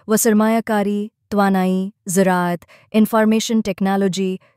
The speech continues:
कम्युनिकेशन और इंफ्रास्ट्रक्चर के शाबों में तावन और सरमायाकारी के हवाले से अहम पेशरफ्त हुई। इजलास को बताया गया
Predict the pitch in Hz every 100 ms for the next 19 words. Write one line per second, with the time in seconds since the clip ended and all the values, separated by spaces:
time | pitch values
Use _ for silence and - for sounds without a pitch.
0 | - 214 208 208 208 220 214 202 190 202
1 | - - - 226 - 240 - 262 262 -
2 | 247 - 226 196 196 180 190 180 202 185
3 | 180 - _ - 202 214 208 185 170 -
4 | - - 214 - 226 208 214 254 254 220
5 | 214 220 220 190 180 180 208 202 185 175
6 | - - _ 240 277 294 226 208 220 247
7 | 240 202 196 190 - 185 185 196 - 208
8 | 170 170 175 208 185 170